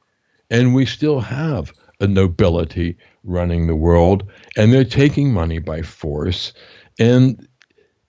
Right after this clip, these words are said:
and that sets an example. And it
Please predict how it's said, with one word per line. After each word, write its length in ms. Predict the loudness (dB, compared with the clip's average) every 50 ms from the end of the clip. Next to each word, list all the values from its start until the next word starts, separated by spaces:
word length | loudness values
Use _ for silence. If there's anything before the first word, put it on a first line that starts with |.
| _ 0
and 160 | 2 4 4
that 160 | 2 2 0
sets 320 | -2 0 0 0 0 0
an 100 | -2 -2
example. 640 | 0 0 0 -2 -2 -2 -2 -4 -4 -6 -12 -14 _ _ _ _ _ _ _ _ _ _ _ _ _ _ _ _ _ _ _ _
And 400 | 0 2 4 4 4 4 4 4
it 160 | 4 2 2